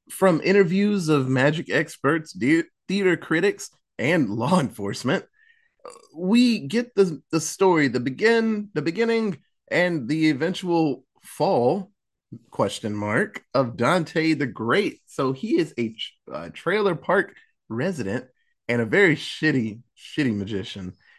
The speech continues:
And so we see his beginnings, and we see that he discovers a cloak,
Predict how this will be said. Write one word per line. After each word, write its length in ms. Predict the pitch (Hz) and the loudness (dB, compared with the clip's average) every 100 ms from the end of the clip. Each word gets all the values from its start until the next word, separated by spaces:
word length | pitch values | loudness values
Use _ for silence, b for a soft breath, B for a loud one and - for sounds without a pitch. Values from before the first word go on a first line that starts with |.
| b | b
And 160 | 151 151 | -6 -4
so 160 | 190 185 | -2 -2
we 100 | 202 | -2
see 160 | 214 | -2
his 120 | 247 | -2
beginnings, 640 | 277 202 160 160 285 - - _ _ _ - | 0 2 2 0 -4 -6 -14 _ _ _ -2
and 300 | 190 202 175 | 0 2 -2
we 160 | 196 196 | -4 -4
see 340 | - 226 226 | -4 -2 0
that 180 | 208 185 | 2 2
he 200 | 202 226 | 0 -2
discovers 640 | 220 - 220 214 214 214 | -4 -6 -4 -2 -2 -2
a 140 | 175 190 | -2 -4
cloak, 580 | - 185 220 185 - | -6 -4 0 -2 -2